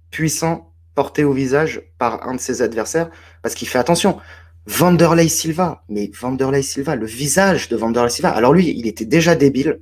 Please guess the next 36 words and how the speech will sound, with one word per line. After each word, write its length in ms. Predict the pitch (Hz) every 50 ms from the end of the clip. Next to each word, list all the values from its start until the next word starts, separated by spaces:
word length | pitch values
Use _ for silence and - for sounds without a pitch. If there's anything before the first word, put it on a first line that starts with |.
| - -
parce 200 | - 87 - -
que 60 | 143
ça 200 | 135 - 123 107
a 60 | 104
toujours 220 | - 135 135 143
été 120 | 139 135 120
un 60 | 117
débile, 320 | 104 104 104 127 160 160 - - - - - - - - _ _ _ _ _ _ -
mais 140 | 98 92 92
aujourd'hui, 520 | 95 101 92 113 110 117 139 165 165 131
il 100 | - 110
passe 220 | - - 151 147 -
dans 120 | - 120
des 180 | 101 113 104 120
émissions 300 | 123 127 123 - - 135
de 40 | -
télé-réalité 680 | - 127 120 117 117 117 117 113 110 117 110 - 131
au 80 | 123 107
Brésil 360 | 95 98 107 107 101 127 117
ou 60 | 104
je 120 | 95 - -
sais 60 | 98
pas 120 | - 92
quoi, 300 | 90 - 165 180 202 - - - - - - - - - - - _ _ _ _ _ _ _ _ _ _ _ - _ _ -
c'est 200 | - - - -
une 100 | 190 -
catastrophe, 920 | - 123 120 - 185 185 - - - - 202 185 143 - - - - - - -
c'est 140 | - - -
une 80 | 180
catastrophe, 560 | - 113 107 - 175 175 - - - 185 - -
c'est 140 | - 117
un 160 | 107 98 107 117
homme 180 | 123 127 131
de 100 | 101 110
Néandertal, 640 | 107 107 110 107 117 135 151 - - 147 131 117 -
quoi. 220 | - 85 78 -